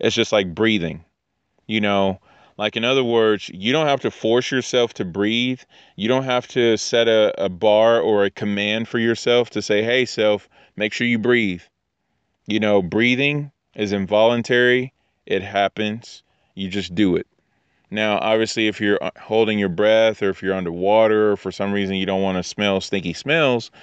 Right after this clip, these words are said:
then now you have to tell yourself not to breathe. But anyway, so that's the level of how we follow Torah. Hashem doesn't have to tell us to keep Shabbat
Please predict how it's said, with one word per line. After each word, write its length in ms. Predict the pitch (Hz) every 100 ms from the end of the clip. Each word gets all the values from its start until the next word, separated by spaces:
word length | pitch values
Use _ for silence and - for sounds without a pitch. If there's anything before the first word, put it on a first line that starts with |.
| - - _
then 260 | 110 107 107
now 140 | 110
you 140 | 113
have 100 | 107
to 60 | 92
tell 140 | 113
yourself 340 | 104 - 98 87
not 220 | 110 117
to 80 | 87
breathe. 340 | 90 82 80 - _ _ _ _ _ _
But 260 | 107 101 85 - _ _ -
anyway, 520 | 127 123 104 90 85 _ _ _ _ _
so 180 | -
that's 360 | 107 120 143 -
the 100 | 135
level 500 | 120 123 120 117 113
of 440 | 110 107 104 101 - _ _ _
how 260 | 110 113
we 160 | 107 117
follow 340 | - 113 101
Torah. 580 | 95 - 196 151 110 113 _ _ _ _ _
Hashem 360 | - 113 156 185
doesn't 220 | 180 147
have 160 | 139 135
to 80 | 117
tell 240 | 143 147
us 100 | 135
to 100 | 117
keep 200 | - 110
Shabbat 440 | - 95 101 92